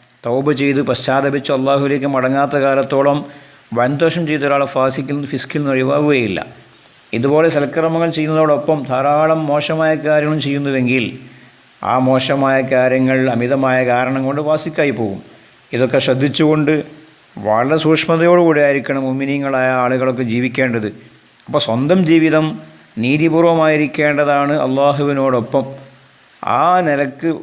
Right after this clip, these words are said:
ജീവിക്കുന്ന മനുഷ്യൻ മറ്റ് ഫാസിഖ്യങ്ങളുമായിട്ട് സാഹസിക്കാനും പാടില്ല. അവൻ്റെ ഫിസ്ക് ഇവനിലേക്ക് ഒരുപക്ഷേ പടർന്നേക്കാം. എന്നു മാത്രമല്ല, അവർക്ക് ഉണ്ടായേക്കാവുന്ന ദുന്യവിയായ ശിക്ഷകൾ അവനെ പിടികൂടിയേക്കാം.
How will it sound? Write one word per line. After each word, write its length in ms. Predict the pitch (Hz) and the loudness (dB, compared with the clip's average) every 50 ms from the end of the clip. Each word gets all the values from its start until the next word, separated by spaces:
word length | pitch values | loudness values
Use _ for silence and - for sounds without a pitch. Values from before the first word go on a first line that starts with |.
| - | -8
ജീവിക്കുന്ന 540 | - 123 131 135 135 143 135 - 143 143 139 135 | -6 -4 -4 -4 -4 -4 -4 -4 -2 -2 0 2
മനുഷ്യൻ 420 | 131 127 120 120 113 - 135 131 113 - - - - - - - - - - | 2 2 2 0 0 0 0 -2 -2 -4 -8 -14 -20 -20 -20 -20 -20 -14 -8
മറ്റ് 260 | 95 107 107 - 147 | -8 -8 -4 -4 -4
ഫാസിഖ്യങ്ങളുമായിട്ട് 1040 | 131 - 127 127 131 - - 143 135 151 156 156 160 156 151 143 135 135 131 120 139 | -2 0 0 0 0 0 -2 -4 -2 -2 0 0 0 0 2 2 2 2 2 0 -2
സാഹസിക്കാനും 800 | 131 - 131 123 127 127 135 131 143 135 127 151 143 147 156 160 156 | -2 0 0 0 2 2 0 0 0 -2 -2 -2 0 2 2 2 2
പാടില്ല. 400 | 143 127 120 120 120 117 120 117 117 117 - - - - - - - - _ _ - | 2 2 2 2 0 0 0 0 0 0 -2 -8 -16 -20 -20 -20 -20 -20 _ _ -6
അവൻ്റെ 340 | 107 107 123 127 131 135 | -4 -2 -2 -2 -2 -2
ഫിസ്ക് 380 | 127 131 131 127 131 131 - 147 | -2 -2 -4 -4 -6 -6 -6 -6
ഇവനിലേക്ക് 520 | 139 135 131 127 131 131 135 135 127 131 143 | -4 -2 -2 -2 0 0 0 -2 -2 -2 0
ഒരുപക്ഷേ 440 | 135 131 131 135 127 131 - 139 131 139 143 139 | 0 2 2 0 0 0 0 0 0 0 -2 -2
പടർന്നേക്കാം. 720 | - - 123 123 127 135 139 143 135 131 135 156 156 165 160 - - - - - - - - - - - - 113 | -2 -2 0 0 2 2 2 0 0 0 0 0 0 0 -2 -6 -12 -18 -20 -20 -20 -20 -20 -20 -20 -8 -4 -2
എന്നു 140 | 127 151 180 | 0 2 2
മാത്രമല്ല, 580 | 180 165 151 143 - 151 139 131 131 131 127 127 | 4 4 2 2 2 0 0 0 0 2 2 2
അവർക്ക് 600 | 123 123 - 92 107 113 127 127 120 120 - 143 | 0 0 0 -2 -2 0 -2 -2 -4 -4 -4 -4
ഉണ്ടായേക്കാവുന്ന 920 | 131 120 123 123 120 131 135 143 147 139 - - 147 139 131 135 131 127 | -2 -2 -2 -2 0 2 2 2 2 0 0 -2 0 0 0 0 0 -2
ദുന്യവിയായ 600 | 123 120 120 123 131 139 143 147 143 139 135 131 | -2 -2 -2 -2 -2 -2 -2 0 0 2 0 0
ശിക്ഷകൾ 500 | 127 - 127 131 - 160 147 156 156 151 | -2 -4 -6 -6 -4 -2 -2 0 0 0
അവനെ 200 | 139 135 131 131 | 0 0 0 0
പിടികൂടിയേക്കാം. 960 | 127 120 123 120 127 120 123 127 120 120 117 117 117 - 127 117 110 95 | -2 -2 -2 -2 -2 -2 -2 0 0 0 0 -2 -2 0 0 0 0 -2